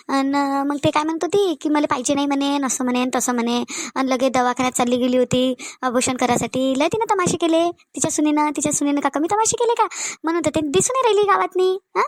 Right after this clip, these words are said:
माहीत झालं ना गावामध्ये तिच्या घरातले तमाशे, म्हणून ते दिसून नाही राहिली. हो का वा? अशी गोष्ट आहे का? तिच्या घरातनी असं झालं का? माय. अ, मग आता आहे का तिच्या सुनील दिवस का नाही?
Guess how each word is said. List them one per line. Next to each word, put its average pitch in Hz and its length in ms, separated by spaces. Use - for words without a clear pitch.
माहीत 294 200
झालं 285 180
ना 330 60
गावामध्ये 302 440
तिच्या 285 200
घरातले 240 340
तमाशे, 302 400
म्हणून 277 220
ते 320 100
दिसून 370 220
नाही 427 100
राहिली. 339 240
हो 480 80
का 523 140
वा? 494 520
अशी 370 160
गोष्ट 494 220
आहे 494 100
का? 466 320
तिच्या 403 180
घरातनी 415 240
असं 466 140
झालं 480 180
का? 381 280
माय. 339 500
अ, 302 60
मग 320 120
आता 339 180
आहे 415 200
का 605 60
तिच्या 480 380
सुनील 392 300
दिवस 370 320
का 359 140
नाही? 359 160